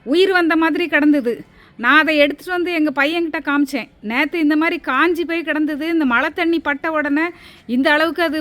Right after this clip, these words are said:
ஃப்ரெஷ்ஷா இருக்கு" அப்படின்னோடனே, "சரி அப்போ வீடியோவா எடுத்துடலாம், எடுத்துட்டு நம்ம அதை நடவு பண்ணி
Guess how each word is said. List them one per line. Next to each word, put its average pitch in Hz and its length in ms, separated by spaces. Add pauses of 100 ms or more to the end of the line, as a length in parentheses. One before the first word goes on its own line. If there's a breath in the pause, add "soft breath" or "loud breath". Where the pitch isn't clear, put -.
ஃப்ரெஷ்ஷா 285 400
இருக்கு" 302 260
அப்படின்னோடனே, 277 500 (460 loud breath)
"சரி 302 240
அப்போ 320 160 (100)
வீடியோவா 349 480
எடுத்துடலாம், 294 560 (220)
எடுத்துட்டு 349 380 (500 loud breath)
நம்ம 277 240
அதை 311 140 (200)
நடவு 311 260
பண்ணி 349 160